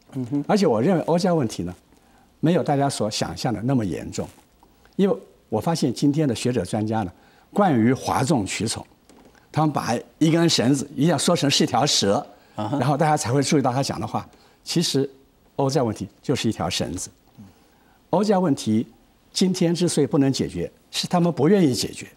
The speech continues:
Speaker 2: 不是真的不能解决。
Speaker 1: 是。
Speaker 2: 因为如果，譬如说，欧债问题里面，我们认为它的这个引爆点是希腊。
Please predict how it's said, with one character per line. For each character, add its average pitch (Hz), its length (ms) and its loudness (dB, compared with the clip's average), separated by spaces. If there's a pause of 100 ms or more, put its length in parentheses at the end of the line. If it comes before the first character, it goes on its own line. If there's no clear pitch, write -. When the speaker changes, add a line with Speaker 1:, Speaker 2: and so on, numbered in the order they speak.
(580)
Speaker 2:
不 127 100 0
是 135 100 -2
真 147 160 0
的 127 80 2
不 120 120 -2
能 95 120 -2
解 92 160 -8
决。 - 160 -18 (200)
Speaker 1:
是。 120 200 -8 (640)
Speaker 2:
因 170 120 2
为 170 100 2
如 135 280 2
果， 104 160 -2
譬 - 80 -2
如 123 60 2
说， 117 240 -2 (240)
欧 143 100 0
债 147 100 4
问 147 80 2
题 110 120 0
里 101 80 0
面， 117 120 0
我 87 60 -2
们 120 80 0
认 139 80 2
为 107 80 0
它 139 100 -4
的 117 120 0
这 120 80 -2
个 117 80 2
引 98 180 2
爆 135 160 2
点 90 220 -8
是 107 120 -6
希 117 220 -4
腊。 113 180 -4